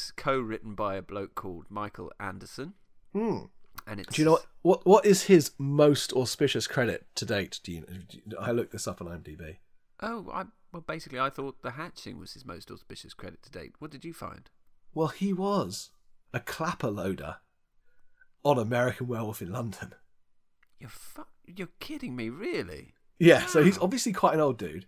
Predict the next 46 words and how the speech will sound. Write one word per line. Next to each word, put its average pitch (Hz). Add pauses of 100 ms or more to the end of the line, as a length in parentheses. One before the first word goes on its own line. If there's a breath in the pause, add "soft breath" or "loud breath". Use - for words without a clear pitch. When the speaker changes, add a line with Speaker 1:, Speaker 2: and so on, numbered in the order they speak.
Speaker 2:
Well, 147
he 143
was 147
young 160
then, 127
I 101
guess, 107
in 98
the 101
eighties. 113 (340 soft breath)
But 135
he 175
was, 151
yeah, 165
'cause 143
he's, 147
I 151
think 180
he's 143
a 135
cine-, 135
cin-, 135
primarily 135
a -
cinematographer. 107 (300 soft breath)
Speaker 1:
Right. 147
Speaker 2:
Um, 113
but 131
he 151
was 151
a 143
clapper 175
loader. 98 (1000)
Speaker 1:
Okay, 165
Speaker 2:
He 151
was 120
Speaker 1:
but 127
Speaker 2:
an 151
absolute 143
dog's 143
body 87
on 98
American 107
Werewolf 107
in 123
London. 101